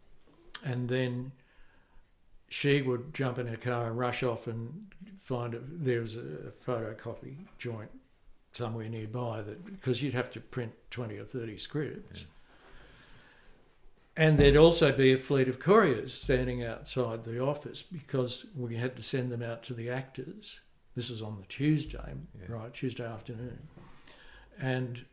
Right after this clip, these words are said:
Speaker 1: so the actors would all get their scripts on Tuesday evening or afternoon,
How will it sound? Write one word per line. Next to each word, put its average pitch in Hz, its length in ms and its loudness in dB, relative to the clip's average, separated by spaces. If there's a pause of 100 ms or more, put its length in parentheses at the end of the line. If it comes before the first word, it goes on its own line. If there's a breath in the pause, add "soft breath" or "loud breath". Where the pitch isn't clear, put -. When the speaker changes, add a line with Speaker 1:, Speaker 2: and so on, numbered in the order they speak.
(380)
Speaker 1:
so 143 220 2
the 127 180 4
actors 139 380 2
would 120 100 -2
all 127 160 2
get 117 240 -6
their 110 140 -6
scripts - 500 -4
on 110 420 -6
Tuesday 117 720 -2
evening 113 380 -8
or 110 140 -6
afternoon, 113 800 -8